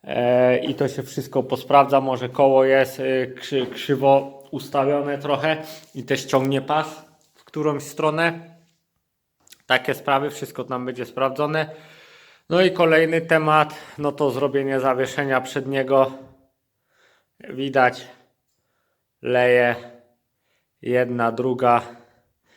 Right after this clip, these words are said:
jest mokro, także będzie ogarnięte zawieszenie przednie i bodajże jeszcze wymiana oleju chyba, ale to jeszcze muszę ustalić z właścicielem, bo on nie pamięta, kiedy wymieniał ten właściciel i,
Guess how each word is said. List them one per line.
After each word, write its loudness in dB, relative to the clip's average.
jest -2
mokro, -8
także -4
będzie -4
ogarnięte -4
zawieszenie -6
przednie -4
i -2
bodajże 2
jeszcze -2
wymiana -2
oleju 2
chyba, -2
ale 2
to -2
jeszcze -4
muszę -8
ustalić -2
z -12
właścicielem, -6
bo -4
on -6
nie -8
pamięta, -4
kiedy -6
wymieniał -6
ten -8
właściciel -8
i, -12